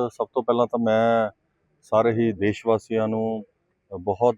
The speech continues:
ਬਹੁਤ ਜਨਮਾਸ਼ਟਮੀ ਦੀਆਂ ਸ਼ੁਭਕਾਮਨਾਵਾਂ ਦਿੰਦਾ, ਮੰਗਲ ਸ਼ੁਭਕਾਮਨਾਵਾਂ ਦਿੰਦਾ। ਔਰ ਅੱਜ, ਅ,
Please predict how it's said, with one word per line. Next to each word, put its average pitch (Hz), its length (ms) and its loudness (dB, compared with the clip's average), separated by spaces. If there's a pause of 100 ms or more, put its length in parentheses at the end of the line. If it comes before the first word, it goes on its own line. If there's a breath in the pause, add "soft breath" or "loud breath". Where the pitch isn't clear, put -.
ਬਹੁਤ 104 400 0
ਜਨਮਾਸ਼ਟਮੀ 101 540 -2
ਦੀਆਂ 107 280 -4
ਸ਼ੁਭਕਾਮਨਾਵਾਂ 104 640 0
ਦਿੰਦਾ, 107 240 -2
ਮੰਗਲ 95 300 -6
ਸ਼ੁਭਕਾਮਨਾਵਾਂ 104 580 -6
ਦਿੰਦਾ। 113 260 -8
ਔਰ 104 360 -2
ਅੱਜ, 95 160 -8
ਅ, - 680 -20